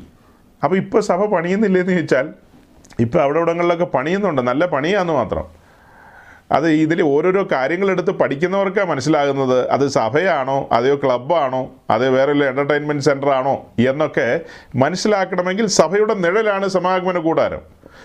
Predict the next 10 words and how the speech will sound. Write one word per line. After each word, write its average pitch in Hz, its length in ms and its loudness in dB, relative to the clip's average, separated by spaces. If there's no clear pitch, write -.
സമാഗമന 220 520 0
കൂടാരത്തിൻ്റെ 208 600 0
ഒറിജിനലാണ്, 170 760 0
അല്ലെങ്കിൽ 156 300 2
അതിൻ്റെ 180 200 0
പൊരുളാണ് 190 680 0
സ്വർഗത്തിലെ 190 560 0
കൂടാരമായ 175 640 0
സാക്ഷ്യ 190 380 -2
കൂടാരം. 160 420 0